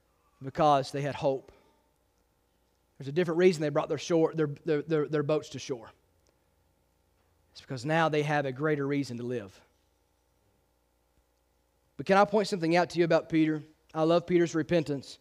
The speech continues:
He, when all this happened, he said, "I thought a word will do it," and they did it. And then they come to shore, and Peter comes down and falls down at Jesus' feet, at his knees, said, "Hey, I'm just, you, you need to get away from me, Jesus, because I'm a sinful man. I'm just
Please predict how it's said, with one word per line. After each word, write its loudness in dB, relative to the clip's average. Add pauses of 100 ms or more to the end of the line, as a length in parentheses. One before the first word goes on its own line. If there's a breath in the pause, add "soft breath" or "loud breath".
(640 soft breath)
He, 2
when 8
all 12
this 12
happened, 8
he 4
said, 6
"I 12
thought 12
a 12
word 12
will 12
do 8
it," 10
and 4
they 6
did 10
it. 12
And 4
then 6
they 8
come 10
to 6
shore, 8
and 4
Peter 6
comes 4
down 10
and 2
falls 12
down 12
at 4
Jesus' 4
feet, 10 (160 loud breath)
at 12
his 8
knees, 6
said, 8
"Hey, 12
I'm 12
just, 4 (240 loud breath)
you, 6
you 6
need 12
to 6
get 8
away 12
from 6
me, 6
Jesus, 2
because 4
I'm 10
a 8
sinful 8
man. 6
I'm 8
just 2